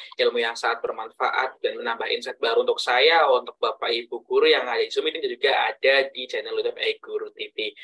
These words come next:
Baik, eh, di pertemuan pertama pada malam hari ini mungkin saya hanya menyampaikan kelebihan dari Canva seperti yang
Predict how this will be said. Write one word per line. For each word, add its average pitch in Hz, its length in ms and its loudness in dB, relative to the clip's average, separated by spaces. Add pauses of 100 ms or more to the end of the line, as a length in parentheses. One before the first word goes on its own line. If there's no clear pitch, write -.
(280)
Baik, 160 280 6 (360)
eh, 123 640 6 (100)
di 123 200 -8 (360)
pertemuan 123 320 0
pertama 123 560 0
pada 123 400 2 (560)
malam 220 240 4
hari 139 320 2
ini 120 160 0
mungkin 156 400 0
saya 131 400 -4
hanya 123 240 -4
menyampaikan 127 480 -4
kelebihan 143 560 0
dari 127 640 0 (320)
Canva 135 640 0
seperti 131 480 0
yang 127 240 0